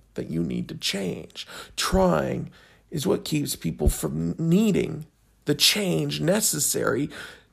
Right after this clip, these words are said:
to align what they want with what they need. This fear of change, this fear of being wrong is so self-limiting.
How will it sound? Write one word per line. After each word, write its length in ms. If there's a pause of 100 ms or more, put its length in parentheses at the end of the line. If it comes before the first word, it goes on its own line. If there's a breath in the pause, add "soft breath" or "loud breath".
(320)
to 240
align 520
what 200
they 120
want 400
with 220
what 200
they 160
need. 520 (2750)
This 220
fear 380
of 120
change, 380
this 140
fear 260
of 100
being 240
wrong 540
is 160
so 220
self-limiting. 880